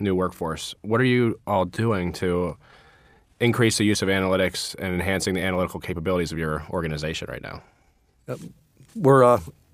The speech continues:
Speaker 2: we're looking at, uh, right now we look at education experience that people have, but we've always, uh, we, we've put that on the, uh, shoulders of our assignment officers.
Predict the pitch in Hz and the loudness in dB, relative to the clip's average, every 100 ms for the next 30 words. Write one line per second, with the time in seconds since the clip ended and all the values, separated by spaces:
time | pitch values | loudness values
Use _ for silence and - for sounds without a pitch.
0 | _ _ 120 127 151 147 127 120 - 156 | _ _ 4 6 6 6 6 4 2 0
1 | 120 104 95 135 131 127 110 117 110 98 | 4 4 6 4 6 6 6 4 2 0
2 | - 202 - 117 151 127 113 - 117 - | -8 -10 -6 -2 2 2 2 2 2 2
3 | 104 - 110 104 104 98 - 113 98 85 | 0 -2 0 2 2 0 0 -2 -2 -2
4 | 107 104 104 127 120 160 185 139 - - | 0 2 2 2 4 6 6 6 4 4
5 | 113 - - - - 123 117 127 113 - | 2 0 -12 -20 -4 0 4 4 2 -4
6 | _ _ - - 185 165 147 123 117 110 | _ _ -4 2 6 6 6 6 6 6
7 | - - 147 127 113 113 101 104 104 98 | 6 6 6 6 4 2 4 6 6 4
8 | 120 - 117 113 95 87 - - - - | 0 0 2 2 0 -2 -4 -8 -8 -12